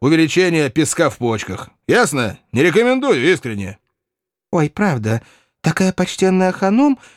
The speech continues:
седина торчит отовсюду. Только два зуба осталось, э!» возмущённо поддержала любимого Джамиля.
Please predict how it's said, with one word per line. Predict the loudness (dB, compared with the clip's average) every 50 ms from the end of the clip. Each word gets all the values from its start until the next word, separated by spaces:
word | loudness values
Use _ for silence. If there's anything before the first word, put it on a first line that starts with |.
| _ _ -6
седина | -2 -2 2 2 2 2 2 2 -2
торчит | -2 -4 -4 -4 -4 -2 -2 -2 -2 -4 _ _ _ _ _ _ _ _ _
отовсюду. | -4 -2 0 -2 -2 -2 -2 -4 -2 -2 -2 -4 -4 -6 -12 _ _ _ _ _ _ 0
Только | 0 2 2 2 0
два | 2 2 2 0 0
зуба | -2 -2 0 0 0 2 2 2 0 0
осталось, | -2 -4 -4 -2 -2 0 0 -2 -4 -6 -10 -16 _ _
э!» | -2 0 0 2 2 0 0 0 0 -2 -4 -6 -12 _ _ _ _ _ _ _
возмущённо | -6 -4 0 2 2 2 2 0 -2 -2 -2 0 0 0 0 0
поддержала | -2 -2 -2 -2 0 0 0 0 0 2
любимого | 2 2 2 2 2 2 2 0 0 -2
Джамиля. | -2 0 0 0 2 2 2 0 0 0 -2 -4 -8